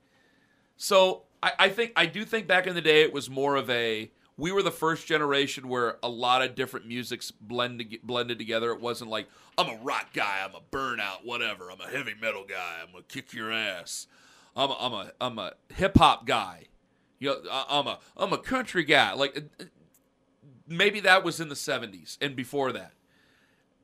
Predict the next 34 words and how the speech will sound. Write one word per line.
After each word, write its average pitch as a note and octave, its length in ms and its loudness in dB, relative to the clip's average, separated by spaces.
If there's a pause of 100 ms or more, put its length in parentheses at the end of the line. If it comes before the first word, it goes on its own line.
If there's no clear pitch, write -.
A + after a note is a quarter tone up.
Our F3+ 200 6
generation F3 640 2
had D3 100 -4
changed. B2+ 380 -4
Like C#3 80 -4
we E3 100 -8
talked E3 220 -2
about, C#3 200 -2
what's D#3+ 220 0
the D3+ 60 -6
hype D3 260 -2
up A#2+ 140 -6
music A2 280 -10
now? F#2+ 200 -12 (420)
I E3+ 140 8
was G3+ 200 2
in G3 120 -4
Chardon. F#3+ 560 4 (400)
I E3 180 8
heard D3+ 440 4 (460)
Metallica. F#3 840 6 (180)
I C#3+ 100 6
heard C3 200 0
Megadeth. F3+ 680 4
I C3 100 6
heard D3 260 2
Pantera. E3 760 4 (500)
And C#3 120 6
I D#3+ 120 10
swear E3 340 2
to D3 80 4
God, D3+ 640 12
I C#3+ 200 8
heard, D3+ 540 4